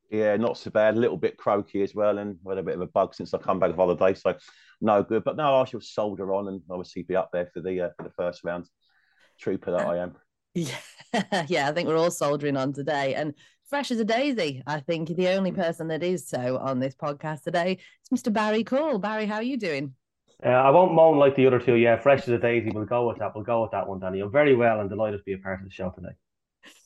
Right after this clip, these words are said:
Speaker 2: Now let's go into the first heat of the first round. We've got a five dog race. Trap one is Drive on Lad, two is Bubbly Star, three Undulation, four Droopies by a Mile, and five is Mustang Sam.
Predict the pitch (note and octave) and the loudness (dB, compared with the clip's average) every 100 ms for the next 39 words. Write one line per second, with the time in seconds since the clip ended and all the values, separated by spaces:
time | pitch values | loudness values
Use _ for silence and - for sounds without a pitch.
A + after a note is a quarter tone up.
0 | _ _ _ _ G3 E3 F3 F3 - G3+ | _ _ _ _ -4 -2 -2 -6 -6 -4
1 | F#3 F3 F#3+ G#3+ F#3+ A#3+ G#3+ F#3 G#3 F#3+ | -2 -4 -4 -6 -4 -4 -4 -4 -4 -4
2 | F#3 - F#3 - A#3+ A3+ - - _ _ | -6 -8 -10 -6 -6 -6 -8 -16 _ _
3 | _ _ G#3 F#3 D#3 C3+ B2 - E3 F3+ | _ _ 0 0 -2 -8 -10 -10 -2 2
4 | D#3 C#3+ D3 D#3+ D#3 C#3 B2 B2 D3+ B2 | 2 0 -4 -2 0 0 -2 -4 -6 -2
5 | D3 C#3 F3 D#3 D3 D3 D3 E3+ A#3+ - | -4 -2 -4 -4 -2 -4 -4 -6 -8 -8
6 | D#3 C#3+ D#3+ D3 C#3 C3+ D#3+ D3 C#3+ C3+ | -10 -6 -2 0 0 -2 -2 0 0 -2
7 | C#3+ D3+ D3+ - - F#3 D#3+ C#3 B2+ D3+ | -2 -2 -4 -10 -8 -6 -4 -6 -4 -4
8 | C#3 C3 B2 D#3+ C#3+ A#2+ - D3 D#3 D3 | -4 -8 -6 -4 -2 -4 -6 -8 -6 -6
9 | - D#3 C#3+ C#3 C#3+ D3 - C#3 C#3 - | -6 -6 -4 -2 -2 -2 -4 -6 -6 -2
10 | B3 F#3 D#3+ D#3+ D3 B2+ C#3+ C3 C#3 C3 | 0 0 -2 -4 -6 -4 -2 0 0 -2
11 | A#2+ A#2 _ _ C3+ C3 B2 D3 C3 B2 | -4 -8 _ _ -6 -6 -4 -2 0 -2
12 | - C3 B2 C3+ B2+ B2 A#2 A2+ - C#3 | -4 -6 -4 -4 -4 -8 -8 -8 -4 -4
13 | A#2 | -4